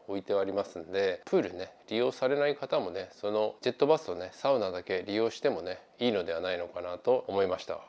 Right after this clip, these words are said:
私はね、来る時までね、ちょっと利用しようか利用しないか迷ってたんですけども、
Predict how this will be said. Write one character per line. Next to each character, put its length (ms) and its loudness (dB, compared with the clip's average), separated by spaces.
私 280 2
は 100 4
ね、 280 2
来 140 6
る 80 2
時 220 4
ま 100 0
で 140 -6
ね、 220 -6
ち 80 -8
ょ 40 -6
っ 20 -
と 100 0
利 300 0
用 160 6
し 160 -4
よ 60 8
う 20 2
か 120 0
利 120 -2
用 140 2
し 140 -4
な 100 4
い 40 4
か 100 -4
迷 160 0
っ 40 4
て 160 -4
た 100 -2
ん 60 -10
で 100 -20
す 80 -20
け 140 -8
ど 80 -6
も、 320 2